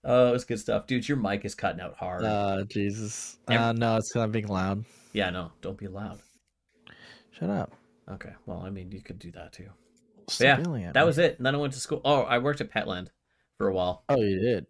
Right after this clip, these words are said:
Speaker 1: Yeah, I did. Petland was fun. I told this woman once, and yes, it was a woman. She said, "I have two kids and I have my nanny here with me, and I think we would really like a Chihuahua."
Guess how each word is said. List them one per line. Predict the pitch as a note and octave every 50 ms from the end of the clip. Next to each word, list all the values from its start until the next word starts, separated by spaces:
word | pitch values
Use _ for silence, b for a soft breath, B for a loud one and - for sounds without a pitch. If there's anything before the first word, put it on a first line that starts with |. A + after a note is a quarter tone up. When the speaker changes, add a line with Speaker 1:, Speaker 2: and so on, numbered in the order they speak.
| _ _ -
Speaker 1:
Yeah, | G2
I | F2+
did. | F2 F2+ F2 E2+ - _ _ _ _ _ _ _ _ _ _ _ _ _ _ _ _ _ _ _ _ _ _ -
Petland | C#3 C3 A#2+ B2 G#2 F#2+
was | F2+ - -
fun. | - G2 F#2 G2 B B B B B B B
I | - A#3+
told | B3 C4 C#4 D#4+ D#4+
this | D#4+ B3+ G#3 -
woman | A#2 G2+ G#2 A#2 A2+ G#2
once, | F#2+ F#2 F2 F2+ - - - - _ _ _ _ _ _ _ _ -
and | B2+ B2
yes, | A#2+ G#2+ G#2
it | G#2 G#2
was | D3+ D#3 C#3+
a | B2+
woman. | B2 A2 F2+ F#2 G#2 _ B B B B B B B B B B B
She | B - - A#3+ B3
said, | A#3+ - E3+ B2 F#2 E2 - - _ _ _ _ _ _ -
"I | - D#3+ F#3+
have | F#3 F#3+ D#3 C#3
two | - - - F3+ F#3
kids | F3+ - - F#3 E3 E3+ F3 F3 -
and | - - E3 D#3
I | D#3
have | D#3 D3+ D#3+ D3 C#3+ C#3
my | C#3+ C#3+ C#3
nanny | C#3 C3+ B2+ C3 C#3 D3+ D#3
here | E3 E3+ E3+
with | D#3+ D3 C#3 C3+ -
me, | C#3 C#3 C#3+ C#3 C#3 B B B B B
and | - B2+ C3 C3+ C3+ C3+ -
I | D3+ C3 C#3
think | C3+ - D#3 D#3 D#3+ -
we | G3+ G3
would | F#3 F#3 F3+ D3 C3
really | C3 B2+ B2+ C3+
like | B2+ A#2+ A#2 A2+ -
a | A2
Chihuahua." | - - B2+ A2+ G2 F2+ F2 E2+ - -